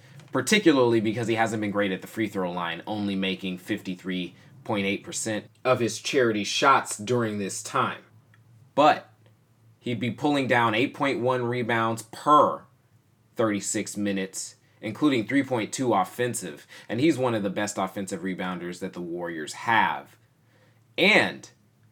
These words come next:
two point five combined steals, blocks, with an additional three assists. That's the kind of production that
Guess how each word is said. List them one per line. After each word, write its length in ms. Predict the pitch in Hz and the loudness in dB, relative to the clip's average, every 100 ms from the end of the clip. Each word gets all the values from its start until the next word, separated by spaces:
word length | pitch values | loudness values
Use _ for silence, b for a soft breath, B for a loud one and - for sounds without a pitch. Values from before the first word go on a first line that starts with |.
| _ _ _ | _ _ _
two 140 | - 151 | 0 0
point 260 | 139 127 | 2 0
five 300 | - 117 101 | 2 2 2
combined 380 | 117 101 104 98 | -2 0 0 -2
steals, 360 | - 110 98 90 | -4 -4 -4 -4
blocks, 640 | 92 95 87 - - - _ _ _ _ _ - | -2 0 0 -4 -12 -14 _ _ _ _ _ -6
with 260 | 120 113 | -2 0
an 140 | 113 113 | 0 -2
additional 480 | 101 117 113 113 | 0 0 0 -4
three 320 | 95 - 123 110 | -4 -4 -2 0
assists. 920 | - - 127 95 - - - - - _ _ | -2 0 0 0 -6 -14 -16 -16 -16 _ _
That's 260 | 185 240 | 4 4
the 100 | - | 2
kind 260 | 196 175 151 | 0 0 0
of 80 | 117 | -2
production 800 | 139 107 127 131 - 127 120 110 | -4 0 0 0 -2 -2 -2 -6
that 420 | 107 113 113 - | -6 -4 -4 -6